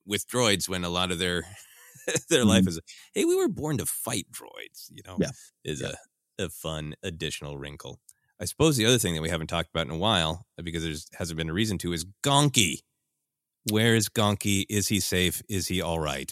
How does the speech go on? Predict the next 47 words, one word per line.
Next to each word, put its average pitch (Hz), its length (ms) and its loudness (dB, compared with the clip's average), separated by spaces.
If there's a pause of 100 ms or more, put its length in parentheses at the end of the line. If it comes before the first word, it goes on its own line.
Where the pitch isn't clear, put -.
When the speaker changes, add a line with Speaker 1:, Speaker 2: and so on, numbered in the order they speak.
(120)
Speaker 1:
How 123 120 2
are 120 80 6
you 95 100 4
feeling 82 260 0
about 78 220 0
our 82 140 -2
lack 80 300 -2
of 76 140 -8
Gonki 78 440 -4
in 73 120 -8
season 78 340 -10
two? 90 220 -10 (920)
Speaker 2:
You 208 180 8
know 254 140 8
what's - 220 0
fu-, 214 100 -4 (140)
I 170 320 8
have 170 220 8
not 190 300 6
thought 196 340 4
about 113 400 8
it - 80 -6
a 98 100 6
lot, 92 360 4
and 95 720 6 (100)
I 110 60 6
think 139 160 6
I 110 80 8
know 120 220 10
we've 135 200 10
mentioned 117 360 6
on 95 160 4
the, 90 120 4
on 90 140 4
some 104 160 2
of 92 40 4
the 90 80 4
earlier 87 220 6
episodes. - 420 0 (380)
But 143 60 2
now 131 80 8
that 220 140 4
you 131 60 6
say 120 200 8
it 98 60 8
again, 90 440 6 (680)
like, 107 400 2